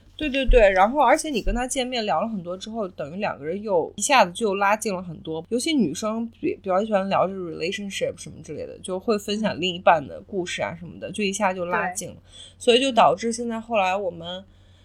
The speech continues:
Speaker 1: 因为他在上海嘛，就是我最近基本上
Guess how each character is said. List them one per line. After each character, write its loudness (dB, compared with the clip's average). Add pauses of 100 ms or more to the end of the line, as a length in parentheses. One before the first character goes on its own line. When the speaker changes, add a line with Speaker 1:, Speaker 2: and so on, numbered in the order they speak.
(100)
Speaker 1:
因 -2
为 6
他 4 (100)
在 6
上 6
海 -2
嘛， -4
就 -6
是 -6
我 2
最 -4
近 -4
基 -6
本 -2
上 -10